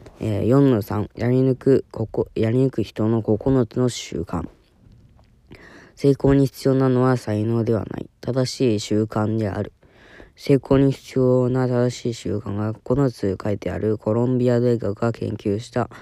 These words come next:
成功の科学。どれがた-、何が正しい習慣なのかをか-、答えが書いてある本です。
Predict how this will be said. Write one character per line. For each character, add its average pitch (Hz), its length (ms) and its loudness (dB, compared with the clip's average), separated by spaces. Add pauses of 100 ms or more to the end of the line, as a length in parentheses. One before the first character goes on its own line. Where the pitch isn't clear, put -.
(300)
成 127 200 0
功 123 280 2
の 127 160 0
科 90 160 -4
学。 - 260 -12 (400)
ど 131 80 0
れ 139 80 6
が 131 140 6
た-、 104 140 0
何 117 340 0
が 117 160 0
正 101 280 -2
し 101 160 -2
い 98 40 -4
習 92 160 -4
慣 95 160 -6
な 98 160 -4
の 95 80 -4
か 120 160 0
を 120 60 -2
か-、 98 200 -4
答 - 340 -4
え 113 60 0
が 117 200 0
書 101 80 -4
い 80 80 -8
て - 120 -8
あ 60 40 -10
る - 100 -12
本 - 260 -14
で 98 120 -8
す。 - 240 -16